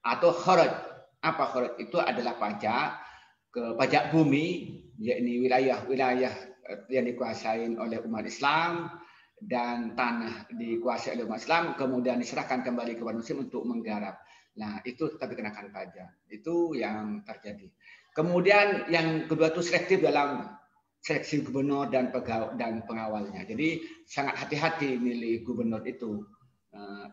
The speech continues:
agar supaya apa? Supaya memberikan pelayanan yang baik kepada masyarakat dan kepada rakyat. Sehingga betul-betul dia selektif.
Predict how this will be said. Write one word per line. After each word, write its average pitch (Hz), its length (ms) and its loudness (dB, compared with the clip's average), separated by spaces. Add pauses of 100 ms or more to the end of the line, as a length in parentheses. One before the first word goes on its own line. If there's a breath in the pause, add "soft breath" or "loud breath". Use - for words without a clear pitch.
agar 131 160 -2
supaya 165 480 2
apa? 131 320 0
Supaya 135 160 -2
memberikan 127 400 0
pelayanan 135 400 2
yang 123 160 0
baik 131 320 2
kepada 110 560 -4
masyarakat 123 320 -4
dan 110 240 -4
kepada 101 320 -8
rakyat. 101 320 -8 (320 loud breath)
Sehingga 117 320 -4
betul-betul 117 480 -4
dia 117 160 -2
selektif. 127 480 -4